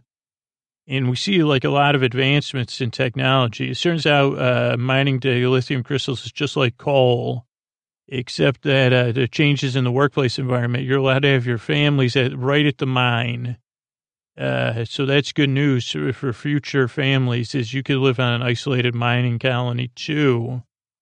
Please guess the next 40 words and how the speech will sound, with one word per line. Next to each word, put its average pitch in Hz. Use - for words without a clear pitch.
which 139
is 127
nice, 135
I 131
guess, 120
really. 135
Like, 127
you 127
wouldn't 123
wanna 120
be 123
isolated 123
from 120
your 113
family. 120
Now, 131
if 113
you're 127
a 107
two-career 147
family, 123
I 120
guess 123
one 135
of 120
you 120
would 117
have 117
to 131
work 131
remotely. 123
And 135
also 143
the 127
fact 131
that 127
everyone's 120
covered 127
in 117
coal, 117